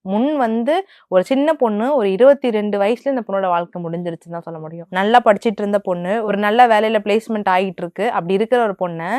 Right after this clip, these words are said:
வசதியா இருக்க ஒரு பையன் இருக்கான்றதுக்காக பொண்ணு லைஃப் செட்டில் ஆயிடும் அப்படின்றதுக்காக எல்லாமே அந்த பொண்ணோட ஸ்டடீஸை நிப்பாட்டி எல்லாமே பண்ணி இப்ப அந்த பொண்ணோட லைஃப் பாத்தீங்கன்னா ஒரு கேள்விக்குறியா தான் வந்து நிக்குது. அதே மாதிரி மேரேஜ் பண்றதுக்கு முன்னாடி என்ன சொல்லியிருக்காங்கன்னா, "உங்க பொண்ணு சின்ன பொண்ணு தாங்க, நீங்க கவலைப்படாதீங்க, நான் உங்க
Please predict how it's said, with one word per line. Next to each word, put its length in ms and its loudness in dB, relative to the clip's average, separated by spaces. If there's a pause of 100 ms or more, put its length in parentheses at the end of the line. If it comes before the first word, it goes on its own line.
வசதியா 420 4
இருக்க 200 6
ஒரு 160 4
பையன் 340 2
இருக்கான்றதுக்காக 720 -2
பொண்ணு 360 -2
லைஃப் 280 2
செட்டில் 220 -4
ஆயிடும் 300 0
அப்படின்றதுக்காக 680 -4 (460)
எல்லாமே 600 6
அந்த 220 -2
பொண்ணோட 180 -2 (140)
ஸ்டடீஸை 340 -2
நிப்பாட்டி 520 -2
எல்லாமே 540 0
பண்ணி 340 -6
இப்ப 180 -6
அந்த 180 -8
பொண்ணோட 200 -6
லைஃப் 280 -2
பாத்தீங்கன்னா 240 -8
ஒரு 200 -4
கேள்விக்குறியா 480 -2
தான் 120 -2
வந்து 160 -6
நிக்குது. 300 -8 (380)
அதே 260 4
மாதிரி 320 -2
மேரேஜ் 440 0 (100)
பண்றதுக்கு 300 -4
முன்னாடி 140 -2
என்ன 220 -2
சொல்லியிருக்காங்கன்னா, 800 -6
"உங்க 160 -2
பொண்ணு 220 -2
சின்ன 220 -2
பொண்ணு 200 -4
தாங்க, 580 -4
நீங்க 320 -2
கவலைப்படாதீங்க, 680 -2
நான் 280 -6
உங்க 200 0